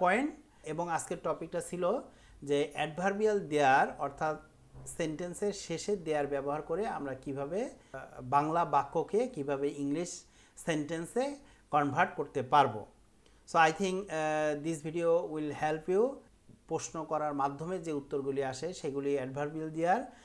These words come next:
So এই টাইপের অ্যাডভার্বিয়াল দিয়ে মিনিমাম একটা হলেও, আহ, সেন্টেন্স তৈরি করে আমার কমেন্ট সেকশনে কমেন্ট করুন।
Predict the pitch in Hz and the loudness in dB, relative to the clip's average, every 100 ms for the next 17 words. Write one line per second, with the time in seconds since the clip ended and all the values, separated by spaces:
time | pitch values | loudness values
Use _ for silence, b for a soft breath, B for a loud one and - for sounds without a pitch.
0 | B - 180 165 165 180 220 233 208 190 | B -2 4 4 4 2 2 2 2 2
1 | 165 156 170 170 170 165 151 156 151 196 | 0 -2 -4 -4 -4 -4 -2 0 0 0
2 | 151 143 185 208 214 226 156 - 175 165 | -4 -2 0 2 0 0 -4 -4 -4 -2
3 | 175 160 180 277 B B B - 143 139 | -2 0 0 -2 B B B -4 -2 -2
4 | 170 165 170 175 165 - _ 160 165 190 | -4 -6 -4 -6 -8 -14 _ 0 0 2
5 | 160 143 208 226 139 139 139 143 147 160 | 2 4 2 0 -2 -4 -4 -4 -4 -4
6 | - 165 - 165 208 277 B B B 254 | -8 -10 -8 -4 -4 -4 B B B 4
7 | 285 175 180 185 247 269 | 4 4 2 2 2 0